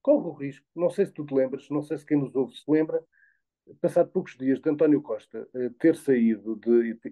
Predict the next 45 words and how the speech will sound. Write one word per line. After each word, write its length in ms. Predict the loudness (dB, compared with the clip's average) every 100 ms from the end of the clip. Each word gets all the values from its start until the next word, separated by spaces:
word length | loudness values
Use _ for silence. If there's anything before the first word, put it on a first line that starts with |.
| -14 -4
foi, 200 | -2 -2
foi 240 | 2 6
ele 180 | 6 6
a 40 |
apresentar 460 | 4 2 0 4 2
a 60 |
demissão, 500 | 2 -2 -6 -4 -4 -4
apesar 320 | -8 0 0
do 100 | 0
Presidente 300 | -12 -10 -10
da 80 | -6
República 500 | -6 -6 -20 -20 -12 -4
pouco 200 | -4 -2
ter 180 | -6
feito 280 | -4 -4 -4
para 140 | -6 -8
o 80 |
manter, 480 | -6 -8 -8 -16 -18 _ _ _ _ _ _ _ -4
eh, 340 | 2 4 4 0
e 60 | -12
sobretudo 420 | -12 -14 -10 -4
também 200 | 0 0
para 220 | 0 0
manter 420 | 0 -4 -4 -2
a 60 | -2
maioria 400 | -4 -6 -2 -2
absoluta 460 | -4 -10 -12 -12
que 240 | -14 -4 -4
vigorava 500 | -2 2 4 4 2
no 140 | -4
Parlamento. 760 | -2 -4 -6 -10 -18 _ -12 -12 _ _ _ _ _ _ _ _ _ _ _ _ _ _ -4
Eh, 600 | 2 6 6 4 0 -4
aí, 340 | 0 2 2 -4 _ _ _
atenção, 340 | -8 -6 -4 -2
uma 140 | 0
nota, 280 | 0 0 -4
porque 280 | -20 -20 -12
foi 120 | -10
uma 140 | -10
solução 500 | -12 -10 -8 -2 -2
a 60 | 0
tal 220 | 0 0
de 80 | 0
Mário 200 | 0 -2
Centeno 480 | -6 -8 -4 -4